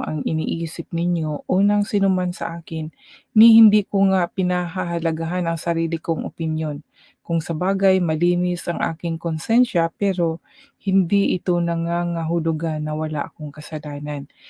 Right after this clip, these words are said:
Ang Panginoon lang ang makapagsasabi kung tama o mali ang aking ginagawa. Kaya huwag kayong humatol nang wala sa takdang panahon. Hintayin ninyo ang pagbabalik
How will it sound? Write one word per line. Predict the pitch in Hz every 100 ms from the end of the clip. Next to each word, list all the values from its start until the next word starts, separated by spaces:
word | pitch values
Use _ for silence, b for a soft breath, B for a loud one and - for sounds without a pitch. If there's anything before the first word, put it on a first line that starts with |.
| B B -
Ang | 226 254
Panginoon | - 220 202 208 185 170
lang | 165 156 - 165
ang | 165 165
makapagsasabi | 156 156 - 156 - 156 - 196 196 160 151 - b b b _
kung | 202 190
tama | - 226 240 165 -
o | 180
mali | 170 165 175 -
ang | 160 -
aking | 160 - 165 160
ginagawa. | 160 156 147 139 147 156 - b b b -
Kaya | 185 185 175 - -
huwag | 196 190 220 226
kayong | - 202 202 190
humatol | 180 190 190 214 226 190 180 180
nang | 180
wala | 175 175 175
sa | 175 180
takdang | 170 165 170 165 165
panahon. | 165 156 151 165 156 147 b b _
Hintayin | 180 175 175 170 170
ninyo | 165 165 175 202
ang | 208 190
pagbabalik | - 170 175 170 160 165